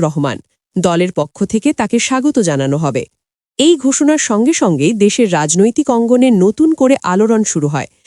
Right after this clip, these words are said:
কারণ তারেক রহমানের ফেরাকে ঘিরে শুধু বিএনপির নেতাকর্মীরাই নয়, সাধারণ মানুষের মধ্যেও তৈরি হয়েছে ব্যাপক কৌতূহল ও আবেগ। দুহাজার সাত সালের এক এগারোর পট পরিবর্তনের পর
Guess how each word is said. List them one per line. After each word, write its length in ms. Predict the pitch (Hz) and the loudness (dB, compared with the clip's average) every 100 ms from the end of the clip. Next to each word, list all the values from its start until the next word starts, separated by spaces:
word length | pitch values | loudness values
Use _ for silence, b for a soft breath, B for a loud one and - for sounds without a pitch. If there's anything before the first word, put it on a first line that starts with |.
| B B | B B
কারণ 280 | - 277 302 | -2 0 0
তারেক 320 | - 240 330 320 | 0 -2 -2 -2
রহমানের 460 | 294 277 294 302 - | 0 2 2 2 -2
ফেরাকে 360 | - 220 240 | -4 -4 -2
ঘিরে 380 | 269 - 247 139 b b | -4 0 0 0 b b
শুধু 300 | - - 269 | -2 0 2
বিএনপির 540 | 240 208 240 269 294 277 | 2 2 2 2 2 2
নেতাকর্মীরাই 760 | 170 160 185 240 269 294 165 | 2 0 0 0 2 2 0
নয়, 200 | 135 92 - _ _ | -2 -6 -12 _ _
সাধারণ 560 | - 277 254 262 359 349 | -4 -2 -2 0 2 4
মানুষের 420 | 277 277 - 285 | 4 2 0 2
মধ্যেও 360 | 220 202 262 | 0 0 -2
তৈরি 280 | 254 175 175 | 0 0 0
হয়েছে 360 | 202 220 226 269 | 2 2 2 -4
ব্যাপক 480 | 180 190 254 320 320 | -4 -4 -4 -6 -4
কৌতূহল 560 | - 220 233 240 247 262 - | 0 0 0 -2 -2 -4 -2
ও 80 | 180 | 0
আবেগ। 360 | 147 143 120 - _ _ _ B B - | 0 0 -2 -6 _ _ _ B B 0
দুহাজার 460 | 233 311 339 370 | 2 4 2 2
সাত 300 | 370 302 269 | 0 -2 -2
সালের 320 | - 294 285 302 - | -2 -2 -2 -2 -4
এক 200 | 208 294 - | -4 -4 -4
এগারোর 400 | 220 233 240 247 | -2 2 2 2
পট 200 | - 185 | -2 -2
পরিবর্তনের 760 | 208 196 190 190 185 208 196 175 | -2 0 0 0 0 0 0 0
পর 260 | 160 143 | -2 -2